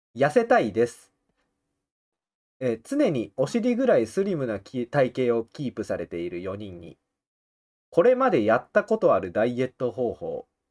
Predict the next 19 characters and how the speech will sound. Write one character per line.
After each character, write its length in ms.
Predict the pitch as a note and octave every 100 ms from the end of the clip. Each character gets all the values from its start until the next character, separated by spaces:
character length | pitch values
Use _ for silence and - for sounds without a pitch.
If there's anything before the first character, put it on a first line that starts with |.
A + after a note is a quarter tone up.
| _ _ _ _
痩 100 | C#3
せ 160 | A#3+ A3+
成 220 | A#3 G#3+
功 320 | G#3+ G3 G3
エ 80 | F3+
ピ 100 | -
ソ 200 | B2+ F#2
ー 20 |
ド、 220 | E2 - _ _ _ _ _ _ _ _ _
日 160 | F3
頃 280 | F3 A#3 A3+ E3+
行 140 | -
っ 220 | G#3 G3+ -
て 160 | -
る 120 | E3+
努 120 | D#3 D#3+
力、 360 | G2 - - _ _ _ _ _ _ _
体 200 | - A3+
型 140 | A3+